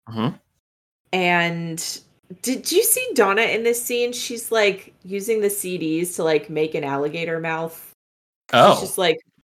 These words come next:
Speaker 2: making a mouth and, like, chomping with the C Ds.
Speaker 1: No, I didn't.
Speaker 2: It was very silly, and I
Speaker 1: Huh.
Speaker 2: noticed it.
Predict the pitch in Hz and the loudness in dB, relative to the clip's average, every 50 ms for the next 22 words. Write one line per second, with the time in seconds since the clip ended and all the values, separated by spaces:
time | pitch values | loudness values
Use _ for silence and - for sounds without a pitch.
0 | _ _ _ _ - 180 190 190 190 196 185 175 165 156 160 156 156 170 180 180 | _ _ _ _ -2 2 2 2 2 2 0 0 0 2 2 2 2 2 0 -2
1 | - 170 156 160 156 - - - - 170 160 156 156 - - 170 165 170 165 160 | -4 -6 -2 -2 -4 -4 -4 -8 -4 -2 -2 -2 -2 -4 -4 -4 -4 -4 -6 -8
2 | 160 - 160 160 - - 147 143 139 139 139 147 165 127 113 117 120 117 135 208 | -8 -8 -10 -10 -8 -8 -8 -6 -4 -4 -4 -4 -4 -2 2 6 8 8 10 8
3 | 160 110 101 104 113 110 - 139 185 190 123 104 71 - - _ _ _ _ _ | 8 6 6 4 2 2 2 2 2 2 2 -2 -4 -8 -14 _ _ _ _ _
4 | _ _ - 233 226 233 233 - - 185 208 202 190 180 180 - - 156 120 98 | _ _ 6 10 10 12 10 10 10 8 8 10 10 8 6 4 2 -2 -2 -2
5 | 110 117 - 175 180 - 165 160 156 151 - - - - - - - - 123 110 | -4 -4 -4 -4 -6 -6 -6 -4 0 0 2 2 2 0 -2 -6 -10 -10 -10 -12
6 | - | -12